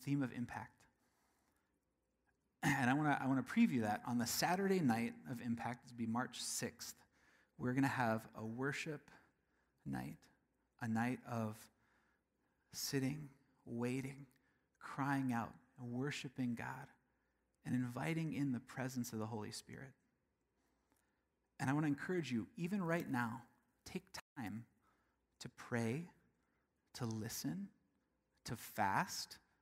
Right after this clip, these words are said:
as Gary was talking about last week. Look around you. <clears throat> Look at what God is doing in your family. Look at what God is doing in your own heart. Look at what God is doing in your job, where you're working.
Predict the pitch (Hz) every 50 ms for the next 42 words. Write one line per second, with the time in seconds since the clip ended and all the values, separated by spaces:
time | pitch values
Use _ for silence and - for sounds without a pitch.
0 | _ _ - _ - 117 107 113 120 123 - - 127 131 127 123 123 98 69 110
1 | 113 - - - 113 120 170 - - _ _ _ _ _ _ _ _ _ _ _
2 | _ _ _ _ _ _ _ _ _ _ _ _ _ _ - 151 143 151 190 214
3 | - - - - 156 143 127 120 131 - 147 151 143 131 113 113 113 127 135 -
4 | _ _ _ _ _ - 113 110 110 127 127 156 160 - 196 - - 147 139 139
5 | - - - _ _ _ _ _ _ _ _ _ _ - 135 131 143 147 139 123
6 | 120 113 127 131 143 135 120 120 113 - - - _ _ _ _ _ _ _ _
7 | - 127 117 113 110 - - - 120 127 131 135 120 107 104 117 - - _ _
8 | _ _ _ _ - 135 190 180 190 190 - 151 139 160 156 147 127 117 139 139
9 | 139 127 123 120 120 117 113 113 117 - - - 151 147 - - - _ _ _
10 | _ _ _ _ _ _ - 147 - 214 202 185 151 135 139 143 147 147 135 117
11 | 120 127 127 131 135 135 131 127 123 - - - - - 135 131 123 120 117 117
12 | 113 - 113 - 143 156 156 147 135 131 - _ _ _ _ _ - 147 160 160
13 | 151 135 123 120 120 139 - - - 92 - 143